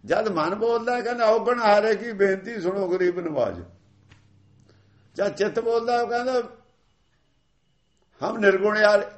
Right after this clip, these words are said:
ਦੇਖੋ ਨਿਰਗੁਣ ਆਰੇ ਕਹਿੰਦਾ, ਔਗਣ ਆਰੇ ਨਹੀਂ ਕਹਿੰਦਾ, ਕਿ ਔਗਣ ਉਹ 'ਚ ਹੈ ਨਹੀਂ। ਗੁਣ ਔਗਣ, ਔਗਣ ਉਹ 'ਚ ਹੈ ਨਹੀਂ, ਔਗਣ ਵਾਲਾ ਉਹਨੇ ਅੱਡ ਕੱਢਿਆ ਹੋਇਆ। ਚਾਹੇ ਘਰ ਦਾ ਹੀ ਆ, ਉਹਦੇ ਨਾਲ ਦਾ ਹੀ ਹੈ। ਉਹ ਕਹਿੰਦਾ, "ਭਾਈ ਤੂੰ ਭਰਾ ਆ", ਚਾਹੇ ਉਹਨੂੰ ਅੱਡ ਕਰਤਾ।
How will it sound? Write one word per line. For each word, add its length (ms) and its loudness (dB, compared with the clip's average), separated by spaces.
ਦੇਖੋ 240 -12
ਨਿਰਗੁਣ 400 -2
ਆਰੇ 260 4
ਕਹਿੰਦਾ, 280 -8
ਔਗਣ 280 -2
ਆਰੇ 260 0
ਨਹੀਂ 140 -6
ਕਹਿੰਦਾ, 420 -8
ਕਿ 40 -8
ਔਗਣ 260 -4
ਉਹ 80 -10
'ਚ 80 -8
ਹੈ 120 -4
ਨਹੀਂ। 180 -14
ਗੁਣ 300 -4
ਔਗਣ, 380 -4
ਔਗਣ 280 -4
ਉਹ 60 -4
'ਚ 100 -2
ਹੈ 200 0
ਨਹੀਂ, 200 -6
ਔਗਣ 260 -2
ਵਾਲਾ 200 0
ਉਹਨੇ 300 -4
ਅੱਡ 100 -2
ਕੱਢਿਆ 300 -2
ਹੋਇਆ। 240 -10
ਚਾਹੇ 180 -2
ਘਰ 180 0
ਦਾ 160 4
ਹੀ 120 2
ਆ, 60 0
ਉਹਦੇ 240 -2
ਨਾਲ 240 -2
ਦਾ 100 -2
ਹੀ 160 -4
ਹੈ। 200 -12
ਉਹ 40 -20
ਕਹਿੰਦਾ, 220 -4
"ਭਾਈ 220 -4
ਤੂੰ 420 -10
ਭਰਾ 180 -2
ਆ", 260 2
ਚਾਹੇ 200 -2
ਉਹਨੂੰ 220 -6
ਅੱਡ 100 -6
ਕਰਤਾ। 320 -12